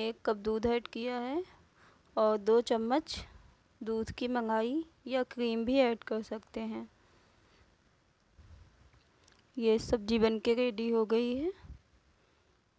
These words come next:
अगर आपको मेरी recipe अच्छी लगती है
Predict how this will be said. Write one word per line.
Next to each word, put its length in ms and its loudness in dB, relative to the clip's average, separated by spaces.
अगर 280 6
आपको 360 8
मेरी 320 2
recipe 460 6
अच्छी 340 4
लगती 460 0
है 180 0